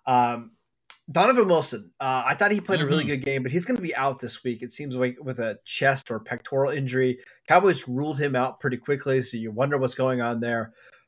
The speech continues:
Speaker 1: How big of a loss to their defense is not having Donovan Wilson?
Speaker 2: I mean, I think he played really well. I, obviously, the Cowboys were able to get by w-, without him for a couple weeks, and, and the good news is that, again, you still have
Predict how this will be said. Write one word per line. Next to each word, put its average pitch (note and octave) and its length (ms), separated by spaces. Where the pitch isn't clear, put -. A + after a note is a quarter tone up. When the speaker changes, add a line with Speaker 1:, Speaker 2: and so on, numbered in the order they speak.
Speaker 1:
How - 160
big G3+ 240
of F3 60
a D#3 60
loss C3 480
to B2+ 80
their A#2 140
defense B2 500
is G#2+ 140
not B2+ 240
having A#2 320
Donovan A2 360
Wilson? A#2 280
Speaker 2:
I E3+ 100
mean, F#3 100
I G3 120
think A3+ 200
he A3 80
played F#3+ 240
really E3+ 220
well. B2+ 400
I, D3+ 240
obviously, G3+ 400
the F3 80
Cowboys E3+ 420
were D#3+ 80
able D3+ 260
to A#2+ 60
get D3 180
by C#3 200
w-, C3+ 200
without C3 380
him B2 160
for A#2+ 200
a G2+ 40
couple A#2+ 280
weeks, A#2+ 340
and, A#2 160
and C#3 140
the C#3+ 60
good G3+ 240
news E3+ 260
is C#3+ 160
that, D3 120
again, C#3 400
you D#3 120
still E3+ 380
have C#3+ 540